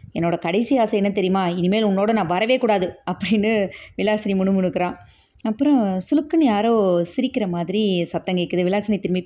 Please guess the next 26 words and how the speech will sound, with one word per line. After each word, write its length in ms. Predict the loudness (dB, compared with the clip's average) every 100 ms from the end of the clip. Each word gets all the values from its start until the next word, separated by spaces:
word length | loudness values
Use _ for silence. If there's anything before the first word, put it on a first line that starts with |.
| -4
பார்க்கறான். 300 | -2 -4 -6
அதே 320 | -6 -4 -2
பெண் 220 | -2 -2
தான். 280 | -4 -6 _ -8
பாறையில 340 | -2 0 0
நீராடி 360 | 0 0 -2 -2
அமர்ந்து 500 | -2 -2 -2 -4 -6 _ -20 -20 -20 -8
மறுபடியும் 680 | -4 -2 0 0 0 -2 -8 _
குழந்தைக்கு 640 | -2 0 0 -2 -4 -4 -6
இன்னும் 420 | -4 -2 -2 -4 -6
பாலை 260 | -4 -2
கொடுத்துக்கிட்டு 440 | -2 -4 -4 -4 -2
என்னென்னவோ 380 | 0 2 2 0
சிரிச்சு 240 | -2 -2 -2
சிரிச்சு 240 | -4 -4
பேசிக்கிட்டே 380 | -2 -2 -4 -2
இருக்கிறாங்க. 460 | -2 0 -4 -4 -6 _ _ _ _ _ _ _ -20 _ _ -20 -20 -20 _
இளையன் 400 | -2 2 4 2
துணிகளை 380 | 2 2 2 2
துவைச்சு 420 | 0 -2 -2 -2 -2
பிழிஞ்சு 480 | 0 2 4 2 0 -2 -2
சிறுமியனோட 540 | 2 2 2 0 0
உதவியால 600 | 0 0 0 2 2 0 0
நல்லா 260 | -2 0
காய 320 | -2 -2 -2 0
வைக்கிறான். 380 | -2 -4 -8